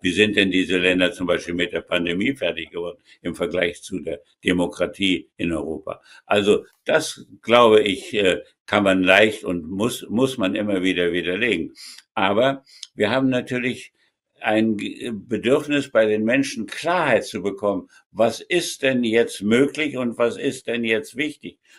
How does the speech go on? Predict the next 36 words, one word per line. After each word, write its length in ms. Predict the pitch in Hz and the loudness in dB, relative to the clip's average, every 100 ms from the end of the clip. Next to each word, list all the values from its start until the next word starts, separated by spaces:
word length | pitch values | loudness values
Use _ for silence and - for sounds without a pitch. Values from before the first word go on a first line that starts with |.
| _ | _
Und 140 | 139 | -4
ich 100 | 147 | -2
finde, 240 | 143 175 151 | -2 -4 -2
da 140 | 151 | -2
hat 160 | 139 135 | -2 -2
die 120 | 131 | -2
Ampel 440 | 110 110 135 131 - - _ - | -2 0 0 -2 -6 -20 _ -2
auch, 420 | 117 123 - - _ - | 0 0 -4 -16 _ -4
äh, 100 | 117 | -2
große 360 | 127 147 147 | 0 0 -2
Fehler 300 | 135 165 92 | -4 -2 -2
gemacht. 380 | 76 78 - _ _ - - _ - | -4 -8 -12 _ _ -20 -20 _ 0
Denn 140 | 120 | 2
man 160 | 120 123 | 2 0
kann 220 | 151 170 | 0 0
nicht 220 | 156 - | 0 0
alles 300 | 127 131 131 | 0 0 -2
gleichzeitig 640 | 104 101 95 - 87 82 | -4 -4 -4 -6 -6 -6
machen. 240 | 90 85 95 | -4 -4 -4
Und 160 | 107 | -4
das 220 | 123 135 - | -4 -4 -6
ist 180 | 127 | -6
ja 140 | 127 95 | -2 0
auch 160 | 117 | 0
etwas, 400 | 113 117 113 104 | -2 -4 -6 -4
was 180 | 104 107 | -4 -4
Frau 280 | - 98 92 | -2 -2 0
Wagenknecht 640 | 92 98 104 - 101 98 _ - | 0 0 -4 -4 -6 -6 _ -12
immer 260 | - 101 95 | -2 0 2
wieder 220 | 98 - | 2 2
betont. 500 | 95 87 87 82 73 _ _ | 2 -2 -2 -2 -6 _ _
Man 160 | 101 101 | 0 2
muss 220 | 135 143 | 2 2
eben 260 | 143 143 135 | 0 0 0
zum 240 | 127 113 | 0 2
Beispiel 560 | 104 107 - 127 113 | 4 2 0 -4 -4